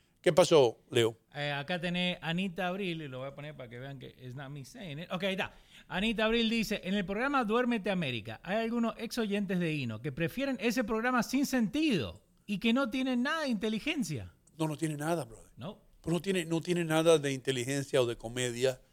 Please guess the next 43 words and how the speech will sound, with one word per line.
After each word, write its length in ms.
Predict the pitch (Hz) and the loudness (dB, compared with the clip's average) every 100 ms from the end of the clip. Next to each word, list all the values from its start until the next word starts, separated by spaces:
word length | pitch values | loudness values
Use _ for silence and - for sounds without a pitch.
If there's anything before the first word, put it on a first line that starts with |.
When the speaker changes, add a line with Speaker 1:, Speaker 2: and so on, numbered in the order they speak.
| _ _ _ - | _ _ _ 0
Speaker 1:
Esa 220 | 160 202 | 0 2
es 60 | 185 | 2
la 80 | |
realidad, 600 | 175 175 160 160 170 139 113 | 4 2 2 4 4 2 0
no 120 | 131 | -8
se 140 | - | -8
puede 240 | - 160 147 | -2 0 0
esconder. 380 | - 143 143 - - _ _ | -2 2 2 2 -16 _ _
Tienen 300 | 165 165 165 | -2 0 2
alguien, 340 | 170 170 156 135 | 0 0 -2 2
alguien 400 | 165 170 160 131 - | 2 2 -4 -8 -2
de, 160 | 127 | 0
de 80 | 123 | 0
España 520 | 123 - 160 139 127 - _ _ _ _ _ _ | -2 0 0 0 -6 -10 _ _ _ _ _ _
eh, 400 | 123 113 113 113 110 | -10 -8 -8 -12 -4
Speaker 2:
Sí. 60 | 135 | -2
Speaker 1:
reportando 560 | 135 131 156 165 156 | -2 -2 0 2 0
para 160 | 135 135 | -2 -4
Nueva 220 | 135 131 | -4 -6
York, 240 | 156 190 139 | 0 0 0
hermano. 180 | - - | -6 -12
Speaker 2:
Sí, 120 | 135 | -10
señor. 400 | 135 165 156 87 - _ | -6 -6 -8 -12 -18 _
Speaker 1:
¿De 100 | 143 | 2
dónde? 380 | 160 190 143 - - - | 4 2 0 -6 -14 -4
Primero 300 | 151 175 175 | 2 4 4
que 100 | 170 | 4
nada, 300 | 175 165 160 | 4 4 4
hablan 200 | 170 165 | 2 -2
demasiado, 440 | 143 - 175 151 - _ | -6 2 4 4 -2 _
demasiado 400 | 131 123 170 156 | -10 -2 2 4
lento 380 | 139 180 160 - | 4 2 2 0
los 120 | 120 113 | 0 -2
españoles 460 | - 127 123 123 | -4 -4 0 0
para 180 | - 123 | 0 -2
estar 200 | - 151 | 0 0
en 80 | 139 | 0
la 100 | 123 | 2
radio 280 | 139 139 123 | 4 4 2
aquí 220 | - 120 | -2 -8
en 80 | 123 | -6
Nueva 180 | 107 101 | -10 -12
York. 140 | - | -16